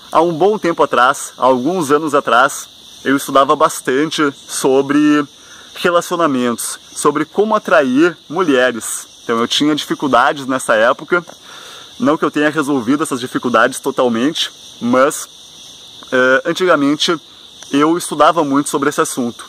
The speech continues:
eu estudava muito sobre esse assunto e eu praticava um pouco disso também. Eu ia pra noite, eu,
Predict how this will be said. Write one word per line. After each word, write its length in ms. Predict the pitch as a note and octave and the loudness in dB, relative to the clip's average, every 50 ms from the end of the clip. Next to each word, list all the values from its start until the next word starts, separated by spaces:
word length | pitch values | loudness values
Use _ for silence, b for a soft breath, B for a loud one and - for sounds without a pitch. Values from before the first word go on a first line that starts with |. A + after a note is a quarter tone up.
| - | -4
eu 100 | A2+ A#2 | -4 -4
estudava 500 | A#2+ - - C3 B2 B2+ C#3+ C#3+ C#3 D3 | -2 -4 -4 0 2 2 2 2 0 -2
muito 240 | C3 B2 B2+ C3 - | -4 -4 -4 -6 -4
sobre 200 | - C#3 B2+ B2 | -4 -2 -2 -2
esse 120 | C3 - | -2 0
assunto 440 | C#3+ C3+ - - B2 B2+ D#3 D3+ - B B B B B B | -2 -2 -2 -4 -2 -4 -4 -4 -6 B B B B B B
e 120 | F3+ E3+ E3+ | -2 0 2
eu 180 | F#3 G#3 G#3 - - - | 2 0 -2 -4 -8 -4
praticava 600 | - G#3+ A3+ - - - - D#3 E3+ G3 E3 E3 | -2 -2 -2 -2 -6 -2 0 2 2 2 2 0
um 60 | D#3 | -4
pouco 240 | - D3+ D3 - C#3+ | -2 -2 -2 -2 -4
disso 260 | B2 B2 C3 - - | -4 -4 -6 -6 -4
também. 320 | - C3+ A#2+ A2+ A2 G#2+ G2+ - - - - - | -2 -2 0 0 0 -2 -4 -10 -18 -20 -12 -4
Eu 160 | - A2+ G#2+ | -4 -2 0
ia 160 | A#2+ C#3+ E3+ E3+ | 2 2 2 2
pra 160 | - C#3+ A#2+ | 0 0 0
noite, 600 | A2+ A2 C3+ D#3 E3+ E3+ D3+ - - D#3+ D#3 D3 B B B B B B | 0 0 2 2 2 2 0 -2 -2 -2 -2 -4 B B B B B B
eu, 540 | - C3 C3 C3 C3+ C#3 C#3+ C#3 C#3 C3+ B2 | -2 0 2 2 2 2 2 2 2 0 -2